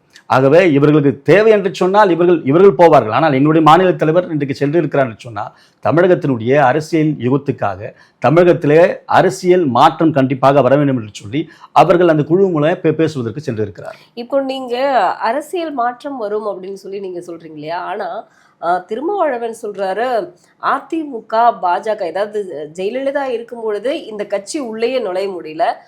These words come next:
Speaker 2: ஆனா இன்னைக்கு அதிமுகவோட சேர்ந்துட்டு பாஜக உள்ள நுழைஞ்சிடுச்சு.
Speaker 1: யார்
Speaker 2: ஆனா
Speaker 1: சொன்னது
Speaker 2: இத
Speaker 1: உள்ள? யார் சொல்றது? அண்ணன்
Speaker 2: இவ-
Speaker 1: திருமாவளவன் அவர்கள் யோசித்து பார்க்க வேண்டும்.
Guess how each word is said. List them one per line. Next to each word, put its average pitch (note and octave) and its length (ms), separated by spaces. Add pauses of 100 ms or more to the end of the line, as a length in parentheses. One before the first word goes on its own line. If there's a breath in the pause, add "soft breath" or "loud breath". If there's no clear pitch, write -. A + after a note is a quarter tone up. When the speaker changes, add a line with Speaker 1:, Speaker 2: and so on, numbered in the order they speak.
(160 soft breath)
Speaker 2:
ஆனா A#3+ 240
இன்னைக்கு D#4+ 920 (220)
அதிமுகவோட A3+ 880
சேர்ந்துட்டு G3 460
பாஜக G#3+ 420
உள்ள A3+ 400
நுழைஞ்சிடுச்சு. F#3+ 800
Speaker 1:
யார் A2 260
Speaker 2:
ஆனா - 140
Speaker 1:
சொன்னது F#3+ 240
Speaker 2:
இத C3 60
Speaker 1:
உள்ள? F4 420 (180)
யார் D3+ 240
சொல்றது? C#3+ 540 (240)
அண்ணன் C3 220
Speaker 2:
இவ- A#3 100
Speaker 1:
திருமாவளவன் G3+ 640
அவர்கள் E3+ 540
யோசித்து F#3 380
பார்க்க E3 280
வேண்டும். C#3+ 260